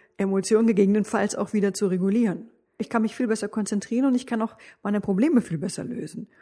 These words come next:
Und vor allen Dingen dann, wenn immer wieder die gleichen Denkmuster in meinem Kopf kreisen. Also ich weiß nicht, ob Sie das kennen, ja, also wenn Sie in so eine, in so eine Schleife geraten, in der Sie sich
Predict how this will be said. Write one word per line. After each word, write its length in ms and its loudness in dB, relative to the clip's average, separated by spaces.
Und 100 -6
vor 160 -2
allen 120 4
Dingen 200 4
dann, 260 6
wenn 140 6
immer 260 6
wieder 200 4
die 100 -2
gleichen 400 0
Denkmuster 680 4
in 100 -2
meinem 260 -4
Kopf 300 -6
kreisen. 460 -6
Also 160 -2
ich 80 -2
weiß 160 2
nicht, 100 2
ob 80 -4
Sie 80 -2
das 220 -2
kennen, 320 2
ja, 320 -2
also 260 4
wenn 140 2
Sie 180 0
in 140 2
so 60 8
eine, 120 6
in 300 4
so 80 6
eine 200 4
Schleife 540 4
geraten, 520 -2
in 120 -2
der 220 0
Sie 100 0
sich 220 -2